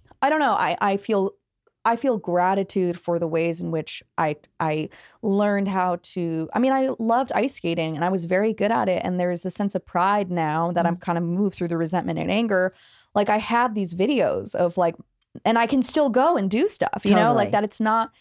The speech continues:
Speaker 1: it's not this contained thing. It's this thing that lives in me. And it,
Speaker 2: Mm.
Speaker 1: it, it, it was my first love and passion. And that's beautiful.
Speaker 2: Mm-hmm.
Speaker 1: Um, but the lack of play in my life was so deadening. Like,
Speaker 2: Yeah,
Speaker 1: it was
Speaker 2: that's
Speaker 1: deadening.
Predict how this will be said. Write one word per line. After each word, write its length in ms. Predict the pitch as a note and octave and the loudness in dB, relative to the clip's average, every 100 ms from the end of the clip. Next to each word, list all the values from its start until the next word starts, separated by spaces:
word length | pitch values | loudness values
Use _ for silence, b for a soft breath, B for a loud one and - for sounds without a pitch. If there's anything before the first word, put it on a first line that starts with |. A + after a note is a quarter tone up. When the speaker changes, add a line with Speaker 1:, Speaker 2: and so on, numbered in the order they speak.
| B B | B B
Speaker 1:
it's 180 | - A#3+ | -2 0
not 160 | A#3+ B3 | 0 0
this 140 | A3 | -4
contained 500 | - G3+ - G3 F#3+ | -2 -2 0 -2 0
thing. 220 | B3 C4 | 0 0
It's 120 | G3 - | -2 -4
this 160 | F#3 | -4
thing 160 | G3 F#3+ | -2 -2
that 120 | - | -2
lives 240 | E3+ E3 G#3+ | -2 -2 0
in 120 | A#3+ | 0
me. 220 | C4+ D4 | 0 0
And 120 | G#3 | 0
it, 80 | E3 | 0
Speaker 2:
Mm. 140 | F3 - | -2 0
Speaker 1:
it, 160 | F#3 - | -2 0
it, 160 | F3 - | -4 -4
it 40 | E3+ | -2
was 240 | E3 E3 | 0 0
my 120 | A3 A3 | 0 0
first 240 | B3 B3 | 0 0
love 180 | A#3+ A#3+ | 0 0
and 100 | C4 | 0
passion. 540 | B3 B3+ B3+ C4+ C#4 | 0 0 0 -2 0
And 160 | D4 F3+ | 0 0
that's 220 | E3+ - | -2 -4
beautiful. 600 | - D3 F3 - A3 C#4+ | -4 -2 -2 0 0 0
Speaker 2:
Mm-hmm. 260 | E3 D#3+ E3 F#3+ B B G#3 | -4 -8 -8 -10 B B 0
Speaker 1:
Um, 300 | G3+ F#3+ - _ _ - | 2 -2 -10 _ _ -6
but 320 | F#3 G#3+ - _ F#3 | 0 -2 -2 _ -6
the 200 | F#3+ G3+ | 0 2
lack 340 | F3+ E3+ G3 | 2 2 0
of 120 | A#3 - | -2 -4
play 420 | - D3+ F3+ F#3 | -2 2 2 2
in 140 | E3+ | 0
my 160 | E3 D#3 | 0 0
life 520 | D#3 D#3 D3 E3+ - | 0 -2 -2 -6 -4
was 140 | F3+ F3+ | -4 -2
so 560 | - - F#3 F#3 F#3 | -2 0 2 2 2
deadening. 840 | F3 G3 D#3 D#3 C#3+ G#2+ - - G#3 _ - | 0 0 0 -2 -4 -8 -10 -14 -16 _ -4
Like, 360 | - D#3+ D#3 - | 0 0 -2 -4
Speaker 2:
Yeah, 460 | D3+ D#3 C#3+ C#3+ | 0 0 2 0
Speaker 1:
it 60 | C#3+ | 2
was 0 | |
Speaker 2:
that's 300 | F3 B3 - | 2 2 2
Speaker 1:
deadening. 640 | A#3 C4+ D4+ E3+ G#1+ G#1+ | 2 2 0 -2 -6 -10